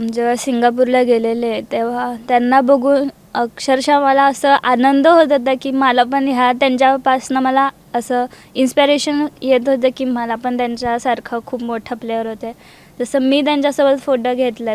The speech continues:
तसं माझ्यासारखे जे असतील, जे प्रयत्न करत असतील त्यांनी पण माझ्यासोबत असा फोटो घ्यावा आणि मी देशाचं नाव उंच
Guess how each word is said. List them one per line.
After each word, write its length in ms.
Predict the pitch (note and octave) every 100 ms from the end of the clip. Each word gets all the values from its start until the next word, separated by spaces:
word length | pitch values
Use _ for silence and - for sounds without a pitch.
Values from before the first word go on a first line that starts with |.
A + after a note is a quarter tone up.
| A3
तसं 200 | A3+ B3+
माझ्यासारखे 720 | B3+ A#3 B3 B3 B3+ B3 B3+
जे 220 | A#3 B3
असतील, 920 | A#3+ A#3 A3+ - B3+ B3 G#3+ - - - - A3+
जे 80 | B3
प्रयत्न 500 | B3+ B3 B3+ C4+ C#4
करत 240 | C4+ B3
असतील 420 | A#3+ A#3 A3 A3
त्यांनी 280 | A#3+ A#3 A#3+
पण 160 | B3 B3+
माझ्यासोबत 520 | B3 B3 B3 A#3+ A#3
असा 200 | A#3 A#3+
फोटो 380 | B3 A3 A#3 A3+
घ्यावा 420 | A#3 A3 A3 A3+ - - - -
आणि 260 | A3+ A#3 A#3+
मी 240 | B3 B3
देशाचं 680 | A#3+ A#3+ B3 A#3+ A#3+ A#3+ B3
नाव 380 | A3+ A#3 A#3+ A#3+ -
उंच 320 | B3 A#3+